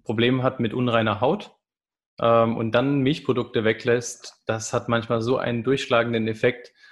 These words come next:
ähm, dass man's kaum für möglich hält. Also es ist wirklich nur diese eine Komponente weggelassen und, äh, das Hautbild hat sich, äh, ja, deutlich gereinigt, was vorher durch alle möglichen Therapien nicht richtig machbar war.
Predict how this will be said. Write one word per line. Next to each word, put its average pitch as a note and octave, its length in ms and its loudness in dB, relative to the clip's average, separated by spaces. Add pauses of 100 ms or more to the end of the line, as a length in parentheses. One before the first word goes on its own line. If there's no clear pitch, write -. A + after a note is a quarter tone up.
(220)
ähm, A#2 380 4
dass G#2+ 160 -2
man's A#2 180 -4
kaum A#2 200 2
für A#2 120 -6
möglich A2+ 400 -2
hält. G#2 240 -4
Also A#2 280 -4
es G#2 140 -6
ist B2 80 -8
wirklich C#3 220 -2
nur C3+ 140 2
diese B2+ 240 2
eine C3+ 240 4
Komponente B2+ 560 2
weggelassen A#2 640 0 (380)
und, A2+ 480 0
äh, A2 380 4
das G#2+ 220 -12
Hautbild A#2 360 -4
hat A#2 160 -6
sich, - 420 -8 (460)
äh, - 60 -6
ja, G#2 720 -2
deutlich A2+ 340 -2 (120)
gereinigt, B2 960 0
was - 240 0
vorher B2+ 420 2
durch B2 240 0
alle A#2+ 140 2
möglichen B2 400 0
Therapien A#2+ 520 0
nicht A2+ 160 -4
richtig A2+ 380 -8
machbar G2+ 380 -4
war. F#2 260 -8